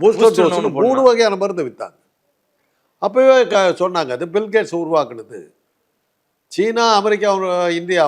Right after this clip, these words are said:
Speaker 1: மூணு பேரும் கூட்டு சேர்ந்து உருவாக்குன வைரஸ்ன்னு தான் உலகத்துக்கே அது வந்தது.
Speaker 2: அதுல இந்தியாவும் கூட்டா சார்?
Speaker 1: ஆமா. நீங்க பாத்தீங்கன்னா, ட்ரம்ப் வந்து அகமதாபாத்ல வந்து மோடியை பார்த்துட்டு போறாரு. ஒரு மாசம் கழிச்சு ஜின்பிங் வந்து மகாபலிபுரத்துல மோடியை பார்த்துட்டு போறாரு. அதுக்கு அடுத்த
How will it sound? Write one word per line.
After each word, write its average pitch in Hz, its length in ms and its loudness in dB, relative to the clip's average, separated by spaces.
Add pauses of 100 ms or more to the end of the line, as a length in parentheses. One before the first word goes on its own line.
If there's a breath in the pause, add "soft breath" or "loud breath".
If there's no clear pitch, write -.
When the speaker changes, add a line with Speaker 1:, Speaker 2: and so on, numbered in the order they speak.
(140)
Speaker 1:
மூணு 208 180 -4
பேரும் 214 400 -4
கூட்டு 208 280 -8
சேர்ந்து 180 280 -8
உருவாக்குன 156 480 -4
வைரஸ்ன்னு 156 540 -6
தான் 139 300 -8
உலகத்துக்கே 135 520 -12
அது 92 160 -20
வந்தது. - 340 -20
Speaker 2:
அதுல 185 200 -6
இந்தியாவும் 262 300 0
கூட்டா - 280 -4
சார்? 160 120 -12 (220)
Speaker 1:
ஆமா. 202 200 -10 (600)
நீங்க 131 160 -12 (100)
பாத்தீங்கன்னா, 202 460 -4 (1040)
ட்ரம்ப் 202 260 -2 (120)
வந்து 208 180 2 (300)
அகமதாபாத்ல 185 720 0
வந்து 185 180 -4 (100)
மோடியை 170 320 -2
பார்த்துட்டு 147 380 -4
போறாரு. 127 280 -10 (720)
ஒரு 185 300 0
மாசம் 208 260 0
கழிச்சு 190 320 -4
ஜின்பிங் 180 380 -4
வந்து 175 180 -8
மகாபலிபுரத்துல 160 720 -4
மோடியை 156 260 -6
பார்த்துட்டு 131 300 -8
போறாரு. 107 280 -16 (240)
அதுக்கு 151 220 2
அடுத்த 214 180 2